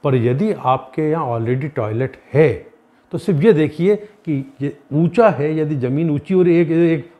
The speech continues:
होता है कि एक पाइप के कारण क्या करते हैं, जो कारीगर हैं,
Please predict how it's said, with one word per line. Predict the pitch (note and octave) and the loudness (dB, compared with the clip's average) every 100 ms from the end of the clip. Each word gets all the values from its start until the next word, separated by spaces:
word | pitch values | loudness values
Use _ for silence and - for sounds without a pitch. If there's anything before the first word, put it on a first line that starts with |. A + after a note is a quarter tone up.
| - | -6
होता | E3 F3 | -2 2
है | E3 | 0
कि | D#3+ - F3+ D3+ - | -2 -6 -6 -6 -2
एक | F3 G#3 G#3 | 4 4 4
पाइप | F3 F3 F3 | 0 0 -4
के | D#3 | -4
कारण | E3 E3 | -2 0
क्या | F3+ | 0
करते | F3 D#3+ F3+ | 0 0 -2
हैं, | E3+ - - - | -4 -8 -20 -6
जो | D3+ | -2
कारीगर | D#3 C#3+ D#3+ F3 | 2 4 4 4
हैं, | F3+ F3+ | 2 -6